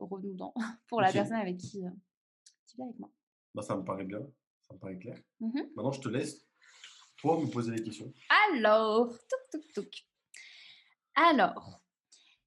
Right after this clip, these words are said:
Speaker 2: Dans
Speaker 1: quels
Speaker 2: l'ordre que
Speaker 1: sont,
Speaker 2: tu veux.
Speaker 1: d'accord. Alors, pour résumer, en fait, on, pour, heu, pour celles qui n'ont pas forcément suivi, on va reposer les questions, mais cette fois-ci,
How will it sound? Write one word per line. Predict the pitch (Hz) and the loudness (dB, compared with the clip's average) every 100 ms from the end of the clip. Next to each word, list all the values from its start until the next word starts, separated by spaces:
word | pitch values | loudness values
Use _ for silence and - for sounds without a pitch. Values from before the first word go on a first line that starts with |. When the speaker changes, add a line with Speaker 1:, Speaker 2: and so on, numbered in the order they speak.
| _ - 302 | _ 2 4
Speaker 2:
Dans | |
Speaker 1:
quels | 302 | 6
Speaker 2:
l'ordre | 247 349 | 4 4
que | 381 | 2
Speaker 1:
sont, | |
Speaker 2:
tu | 440 | 0
veux. | - - - _ _ - | -6 -10 -18 _ _ -6
Speaker 1:
d'accord. | 220 226 226 - _ _ _ _ _ _ _ _ _ _ _ _ - | 0 0 0 -10 _ _ _ _ _ _ _ _ _ _ _ _ 0
Alors, | 214 185 - | 0 0 -4
pour | 262 | 0
résumer, | 277 269 277 | 4 6 6
en | 330 | 8
fait, | 277 294 | 6 6
on, | 277 220 202 196 190 196 | 4 4 2 0 -4 -6
pour, | 233 208 202 | -2 -2 0
heu, | 190 190 180 - | 0 -2 -6 -12
pour | - | -6
celles | 240 240 | -6 -2
qui | |
n'ont | 226 | -2
pas | 220 233 | 0 0
forcément | 247 233 226 | -2 -2 0
suivi, | 233 233 294 | -2 -2 0
on | 254 | 2
va | 202 - | 2 0
reposer | 208 202 294 269 269 262 | -4 0 0 2 0 4
les | 247 214 | 4 2
questions, | 214 214 262 | 0 -2 -2
mais | 262 | -2
cette | 233 196 - | -2 -6 -4
fois-ci, | 208 202 - 247 254 233 | -4 -4 -6 -4 -4 -4